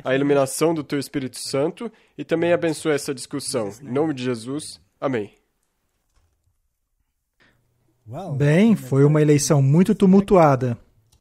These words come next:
Speaker 2: e muito importante.
Speaker 1: Sim.
Speaker 2: Eu me lembro ter dito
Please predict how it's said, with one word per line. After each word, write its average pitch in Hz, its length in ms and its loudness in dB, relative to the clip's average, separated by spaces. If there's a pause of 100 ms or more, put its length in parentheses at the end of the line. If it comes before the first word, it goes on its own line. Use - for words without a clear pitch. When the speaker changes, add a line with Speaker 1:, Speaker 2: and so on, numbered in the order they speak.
(1000)
Speaker 2:
e 160 140 4
muito 147 300 4
importante. 226 520 4
Speaker 1:
Sim. 165 260 -2 (1400)
Speaker 2:
Eu 175 240 4
me 208 200 6
lembro 240 460 6
ter 165 540 6
dito 143 640 2